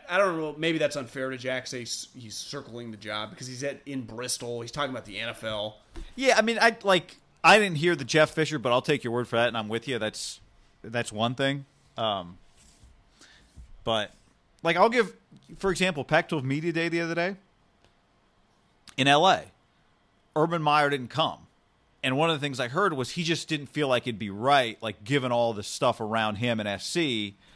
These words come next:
Speaker 2: to show up at Pac-twelve Media Day. You know, he's working for Fox. Like, Reggie Bush was there, Matt Leinart was there, Rob Stone was there, Brady Quinn was there.
Speaker 1: You're saying the show was there.
Speaker 2: I'm just saying the guys were all there. They didn't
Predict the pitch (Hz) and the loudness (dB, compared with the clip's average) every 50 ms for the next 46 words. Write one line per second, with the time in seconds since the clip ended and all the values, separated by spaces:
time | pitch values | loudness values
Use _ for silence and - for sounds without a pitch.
0 | - - - - - 123 - - 151 143 131 127 - 120 101 - - 120 113 107 | -20 -18 -14 -6 -4 -2 0 2 2 2 2 2 0 -4 -6 -2 0 0 0 0
1 | - 123 113 101 107 120 127 120 117 104 107 107 104 92 127 131 117 113 107 95 | -2 -6 -6 -4 -4 -4 -4 -4 -4 -4 -4 -4 -4 -4 -4 -4 -4 -6 -6 -6
2 | 107 123 - 110 87 - 87 - - 139 113 76 - - - - - 113 - 110 | -6 -6 -6 -8 -10 -14 -4 0 2 2 2 2 -2 -8 -10 -8 -6 -4 0 2
3 | 120 113 95 104 - 143 175 - - 135 98 107 110 113 123 117 113 117 101 87 | 2 2 2 -2 -4 -4 -4 -6 -8 -10 -8 -6 -6 -6 -6 -6 -6 -6 -2 0
4 | 117 131 156 165 139 98 110 92 110 107 113 123 120 - 113 113 113 - - 135 | 0 0 0 0 -2 -6 -8 -6 -6 -6 -6 -6 -4 -2 0 0 0 0 0 0
5 | 135 156 160 147 110 - 113 113 117 123 - - 120 117 117 113 - 151 165 165 | 0 0 0 -2 -4 -4 -4 -4 -4 -6 -6 -4 -4 -2 -2 -2 -4 -4 -4 -4
6 | 147 113 101 110 107 131 160 147 131 120 113 - - 170 160 143 131 117 117 107 | -4 -2 -2 -2 0 2 2 0 0 0 -2 0 2 4 6 6 4 4 0 -6
7 | 104 110 104 98 92 95 - _ _ _ _ _ _ _ _ _ _ _ _ _ | -6 -6 -6 -6 -6 -8 -10 _ _ _ _ _ _ _ _ _ _ _ _ _
8 | _ _ _ _ _ _ _ - 220 233 233 208 - 214 175 143 127 107 95 151 | _ _ _ _ _ _ _ 2 2 2 4 4 4 4 4 4 2 2 6 8
9 | 147 160 156 147 143 113 98 98 101 95 87 82 78 80 76 69 78 104 123 131 | 8 10 10 8 6 4 0 -4 -4 -4 -4 -4 -6 -6 -8 -6 -4 0 2 4
10 | 139 123 104 98 | 4 4 2 -2